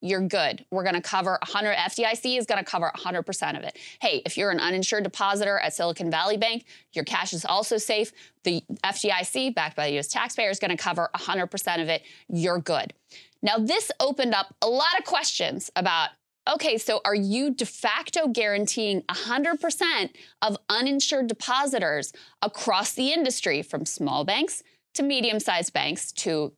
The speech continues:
the largest banks? Is that basically what you're saying? And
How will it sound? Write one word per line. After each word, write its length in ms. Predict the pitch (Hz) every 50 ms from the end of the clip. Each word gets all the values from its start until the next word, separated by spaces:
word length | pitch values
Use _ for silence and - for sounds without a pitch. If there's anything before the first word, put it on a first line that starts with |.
| -
the 60 | -
largest 480 | 254 277 302 311 294 262 208 208 - -
banks? 260 | 156 131 - - -
Is 100 | 175 175
that 340 | - 185 185 185 180 170 -
basically 500 | - 208 220 - - 214 196 - 196 175
what 200 | 147 156 - -
you're 120 | 175 190
saying? 440 | - - - 440 440 233 147 - - - - - - - - - - 247
And 300 | 247 240 240 240 233